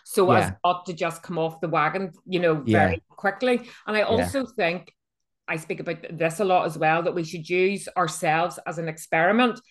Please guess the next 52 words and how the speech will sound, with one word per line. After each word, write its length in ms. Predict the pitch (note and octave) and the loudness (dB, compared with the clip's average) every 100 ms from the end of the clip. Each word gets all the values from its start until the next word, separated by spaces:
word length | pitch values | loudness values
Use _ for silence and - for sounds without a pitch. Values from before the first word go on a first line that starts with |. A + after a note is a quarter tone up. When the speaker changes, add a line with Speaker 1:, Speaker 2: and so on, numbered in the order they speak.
| - - | -20 -4
Speaker 2:
Yeah, 140 | F#3+ G#3+ | 2 2
Speaker 1:
I'm 140 | B3+ | 4
Speaker 2:
that's 240 | G#3 G#3 - | 4 2 2
what 60 | |
she 100 | G#3 | 2
Speaker 1:
actually, 40 | - | 4
Speaker 2:
did. 200 | F#3+ - - | 2 -2 -2
Yeah. 220 | B2 C3 A3 | 0 0 -2
Speaker 1:
I'm 160 | A3+ | 0
actually 340 | G#3 G3 G#3 F#3 | 0 0 -4 0
okay 720 | G3 F#3+ F#3 E3+ F3+ G#3 - | 0 0 0 2 2 0 -6
with 260 | E3+ F3+ E3+ - | -6 -2 -2 -4
the 80 | E3+ | -4
dairy. 480 | E3 E3 G3+ B3 A#3+ _ - | 0 0 2 0 -4 _ -6
Now, 120 | F#3+ | -2
I 120 | F#3+ | -2
don't 180 | E3 G#2+ | 0 0
Speaker 2:
Yeah. 40 | G2 - _ F3+ | -2 -8 _ -8
Speaker 1:
a 80 | |
lot 320 | F3 F3 F#3 A#3+ | -4 -2 -4 -2
of 160 | B3+ | -4
it, 80 | C4 A3+ | -4 -6
but 100 | F3+ | -4
I'm 140 | F3 | -4
okay 400 | F#3+ G3 F#3 F3 | -6 -6 -6 -6
with 200 | E3+ D#3+ _ - | -6 -10 _ -14
some 220 | - F3+ | -10 -8
cheese 400 | - F3+ E3+ E3 | -2 0 0 0
and 100 | E3+ | -2
I'm 120 | F3 | 0
okay 340 | F3+ F3+ E3+ | -2 -2 -2
with 260 | D#3+ E3 - | -2 -4 -6
Greek 220 | E3+ D#3+ | -6 -6
y-, 200 | - D#3 - | -8 -10 -2
yogurt, 480 | F3 F3+ B3 A3+ - - - _ | 0 2 2 0 -4 -20 -20 _
you 100 | G#3+ | 2
know, 220 | G#3 G3+ F#3+ - | 6 6 4 0
Speaker 2:
Yeah. 220 | F#3+ F#3+ | -2 -2
Speaker 1:
and 180 | F#3 - - | -6 -12 -6
so 160 | - A3 | -2 -2
I 80 | |
think 320 | G#3 A#3+ A#3+ A#3 | 0 0 0 0
you 80 | |
need 320 | A3 G3 F#3 D#3+ | 0 2 0 -6
to 80 | G3 | -12
trial 400 | - F3 F3 F3+ | -4 -2 0 -2
and 140 | F3 | -4
error 300 | D#3+ D#3+ G3 | -2 0 -2
stuff. 320 | G3+ - G#3+ G3+ | -4 -8 -8 -4
You 120 | G#3 | 0
need, 120 | G#3 | 4
Speaker 2:
Yeah. 260 | G#2 F#2+ | 4 2